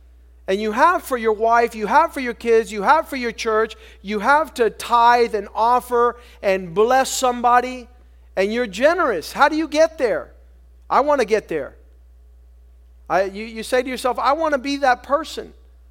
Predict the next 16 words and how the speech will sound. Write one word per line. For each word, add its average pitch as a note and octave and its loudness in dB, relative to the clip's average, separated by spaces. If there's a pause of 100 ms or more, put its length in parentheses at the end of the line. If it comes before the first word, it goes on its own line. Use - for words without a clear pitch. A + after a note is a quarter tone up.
(440)
I G3 4
want, B3+ 0
and, A3 -6
and G3+ -8
one A3 -2
of B3 0
the G3+ -4
powerful A3+ -2
things G3 -6
is, G3 -2
as F3 -10
we F3+ -4 (200)
fellowship, A#3 -2
we E3+ -10
get G#3 -4
together G3+ -2